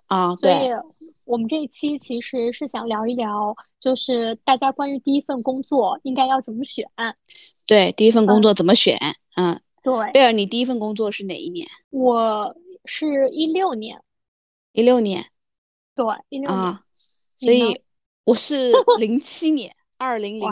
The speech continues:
Speaker 1: 七年。
Speaker 2: 哇哦。哦，你差了十
Speaker 1: 嗯。
Speaker 2: 年哎，你比我多十年工作经验呢。
Speaker 1: <laughs> 九年，九年，个位数。
Speaker 2: 啊，九年，嗯。
Speaker 1: 对，所以你当时怎么选的呢？
Speaker 2: 呃，其实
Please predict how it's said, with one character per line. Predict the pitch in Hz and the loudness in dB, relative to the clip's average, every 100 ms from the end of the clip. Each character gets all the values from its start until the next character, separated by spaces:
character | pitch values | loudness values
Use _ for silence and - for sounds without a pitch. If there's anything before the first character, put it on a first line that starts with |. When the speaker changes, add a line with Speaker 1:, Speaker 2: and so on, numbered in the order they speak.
| 208 | -2
Speaker 1:
七 | 214 262 | -2 -2
年。 | 240 226 | -4 -8
Speaker 2:
哇 | 208 | -14
哦。 | _ _ _ - | _ _ _ -4
哦， | 262 196 | 0 0
你 | 180 | 0
差 | 269 | 0
了 | 262 | -2
十 | - 247 | -4 -2
Speaker 1:
嗯。 | |
Speaker 2:
年 | 247 220 | 0 0
哎， | 233 226 508 508 269 | 0 2 4 6 4
你 | |
比 | 285 | 6
我 | 277 | 4
多 | 302 320 | 6 4
十 | - | 4
年 | 311 302 | 2 2
工 | 330 320 | 2 2
作 | 330 | 2
经 | 294 320 | 2 -2
验 | 330 330 311 | -2 -2 -2
呢。 | |
Speaker 1:
<laughs> | 285 392 349 381 370 - _ | -4 -2 -2 -2 -4 -16 _
九 | - 214 | -4 -2
年， | 196 214 | -2 -6
九 | 226 | -4
年， | 190 175 180 202 - | -4 -6 -10 -12 -6
个 | 320 | 2
位 | 240 | 4
数。 | 220 | 2
Speaker 2:
啊， | 254 202 | -2 -10
九 | 226 | -12
年， | 220 220 - | -14 -16 -12
嗯。 | 240 214 208 | -10 -8 -10
Speaker 1:
对， | 247 220 190 196 247 254 | -4 -2 -2 -4 -10 -10
所 | - 240 | 2 6
以 | |
你 | 320 247 | 8 6
当 | 254 349 | 4 2
时 | 269 | -2
怎 | 202 | -4
么 | 202 | -6
选 | 247 170 | -6 -6
的 | |
呢？ | 165 170 - _ _ _ _ _ _ _ _ | -10 -14 -14 _ _ _ _ _ _ _ _
Speaker 2:
呃， | - 254 240 233 226 226 | -4 -2 -2 -4 -4 -6
其 | - 381 | -2 -2
实 | - | 0